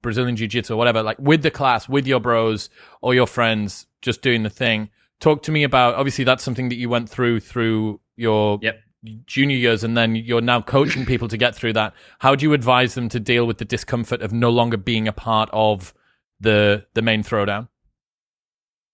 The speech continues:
Speaker 2: Well, the first part of that equation, because I was there and I tried all the normal rehab stuff you would see.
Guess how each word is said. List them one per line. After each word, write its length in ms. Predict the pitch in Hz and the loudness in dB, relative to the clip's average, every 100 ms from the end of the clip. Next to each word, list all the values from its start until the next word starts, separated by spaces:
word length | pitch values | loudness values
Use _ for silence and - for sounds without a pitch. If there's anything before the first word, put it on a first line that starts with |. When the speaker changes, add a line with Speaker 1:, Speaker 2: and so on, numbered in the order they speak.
| _ _ _ _ | _ _ _ _
Speaker 2:
Well, 100 | 127 | -8
the 80 | 120 | -6
first 320 | - 160 165 | 2 2 2
part 200 | - 135 | 0 2
of 60 | 123 | 2
that 120 | 104 | 0
equation, 540 | 98 - 120 123 110 92 | -2 -2 -4 -2 -6 -8
because 300 | 101 113 110 | -4 -2 2
I 120 | 113 | 2
was 140 | 98 | 0
there 420 | 117 113 80 85 - | 2 2 2 -6 -10
and 120 | 98 | -6
I 80 | 95 | -4
tried 320 | - 117 101 | -2 -2 0
all 120 | 101 | 0
the 100 | 98 | -2
normal 520 | 95 101 101 92 90 - | -4 -4 -4 -6 -8 -6
rehab 360 | 104 98 87 | -2 0 0
stuff 280 | - 101 - | -2 -4 -4
you 80 | 87 | -8
would 120 | 78 | -6
see. 460 | - 101 73 - | -2 -2 -2 -14